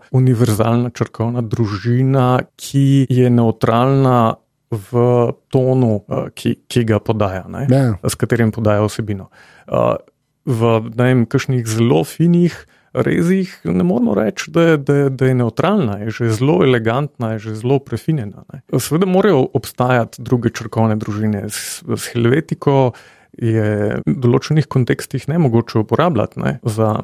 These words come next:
Speaker 1: za dolga besedila, za, za številčenje, eh, pač enostavno ni ta pravi font, ne.
Speaker 2: Ja, k-, jaz v bistvu nisem toliko fan helvetike, kakor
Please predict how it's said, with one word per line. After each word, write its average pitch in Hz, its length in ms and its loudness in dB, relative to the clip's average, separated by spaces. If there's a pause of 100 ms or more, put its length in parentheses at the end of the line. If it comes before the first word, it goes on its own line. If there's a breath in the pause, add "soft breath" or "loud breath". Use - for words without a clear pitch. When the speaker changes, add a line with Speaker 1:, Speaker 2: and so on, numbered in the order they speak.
(120)
Speaker 1:
za 107 140 -8
dolga 139 300 0
besedila, 135 880 2
za, 107 320 -4 (160)
za 113 320 -10
številčenje, 120 960 -2 (100)
eh, - 400 -8 (280)
pač - 260 -12
enostavno 139 560 -2
ni 127 460 2
ta - 120 -2
pravi 113 260 0
font, 127 360 0
ne. 107 160 -12 (140)
Speaker 2:
Ja, 135 180 4 (200)
k-, 123 360 2
jaz 143 240 0
v - 200 -6
bistvu 139 200 2
nisem 160 240 2
toliko 151 260 -2 (220)
fan 151 1040 -2 (200)
helvetike, 143 640 2
kakor 135 380 0